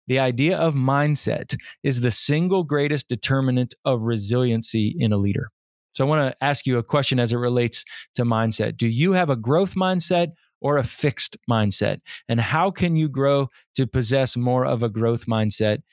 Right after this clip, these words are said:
in the days ahead? Because great leaders have a growth mindset. Number two, the people you surround yourself with.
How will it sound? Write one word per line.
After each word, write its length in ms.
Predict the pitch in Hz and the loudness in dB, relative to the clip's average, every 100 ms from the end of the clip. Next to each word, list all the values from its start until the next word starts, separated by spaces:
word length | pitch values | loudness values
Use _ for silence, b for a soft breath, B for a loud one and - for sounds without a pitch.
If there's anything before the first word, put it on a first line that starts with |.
| _ - | _ -2
in 140 | 117 | 0
the 100 | 113 | 0
days 440 | 107 107 107 101 b b _ | 0 0 0 -2 b b _
ahead? 400 | 110 104 104 98 - _ _ _ _ | -2 0 0 0 -6 _ _ _ _
Because 480 | 120 131 120 107 - _ _ _ | -2 0 2 0 -6 _ _ _
great 320 | - 127 165 | -2 0 0
leaders 400 | 147 117 117 127 - | 0 0 0 -2 -6
have 400 | - 110 113 113 - _ | -4 0 0 -4 -12 _
a 80 | 113 | -4
growth 560 | 107 113 123 117 - - _ - | -2 0 0 0 -2 -8 _ -2
mindset. 460 | 107 101 - - | 0 0 0 -2
Number 240 | 127 139 151 | 0 0 0
two, 380 | - 175 190 190 B B - | 0 2 2 0 B B -6
the 100 | 147 | -4
people 420 | - 185 208 220 | 2 0 2 0
you 160 | 196 196 | 0 0
surround 480 | - 180 180 208 | 0 0 0 0
yourself 440 | 160 107 117 101 - | 0 0 0 0 -2
with. 200 | - | -6